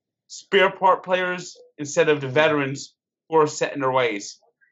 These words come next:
And when they brought him in after the fried chicken and beer incident to, like, uh, bring discipline,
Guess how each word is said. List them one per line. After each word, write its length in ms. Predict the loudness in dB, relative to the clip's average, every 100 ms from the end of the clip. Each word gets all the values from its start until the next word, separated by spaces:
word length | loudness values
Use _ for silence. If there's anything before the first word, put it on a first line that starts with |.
| _ _ _ _ _ _ -6
And 200 | 0 2
when 160 | 2 2
they 160 | 0
brought 340 | 0 2 2 0
him 140 | -2
in 180 | -4 -2
after 640 | 0 -2 -2 -2 -2 -4 _ _ _ -12
the 220 | -8 -6
fried 360 | 0 2 4 0
chicken 300 | -8 -8 -6
and 120 | -4
beer 200 | -2 -2
incident 520 | -4 -8 -10 -10 -10 -20 _ _ _ _ _ _
to, 100 | -4
like, 320 | 0 0 0 0
uh, 160 | 0 0
bring 220 | -4 -2
discipline, 580 | -4 -4 -6 -4 -4